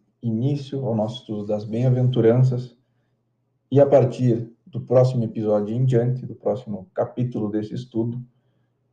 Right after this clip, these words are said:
estudaremos uma a uma as bem-aventuranças, a fim de entendê-las com certa profundidade, entender as mensagens contidas em cada uma e como poderemos, então,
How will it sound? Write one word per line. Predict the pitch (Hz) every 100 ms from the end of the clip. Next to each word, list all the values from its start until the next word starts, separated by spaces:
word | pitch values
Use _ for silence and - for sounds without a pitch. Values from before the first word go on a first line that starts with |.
| _ _
estudaremos | 127 - 123 113 120 131 135 - -
uma | 160 151
a |
uma | 139 147 139
as | 117
bem-aventuranças, | 107 110 110 107 107 107 113 123 123 - _ _
a | 117
fim | 117
de | 113
entendê-las | 113 110 110 107 110 123 120 -
com | - 113
certa | - 107 - 127
profundidade, | 120 104 107 107 92 107 117 117 123 - _ _ _ _
entender | 117 110 113 117
as | 117 117
mensagens | 110 113 - 117 131 127 -
contidas | 113 110 - 110
em | 104
cada | 107 101 98
uma | 104 117 127 131 - - _ _ -
e |
como | 123 - 139 139
poderemos, | 131 127 113 113 113 110
então, | 113 - 110 123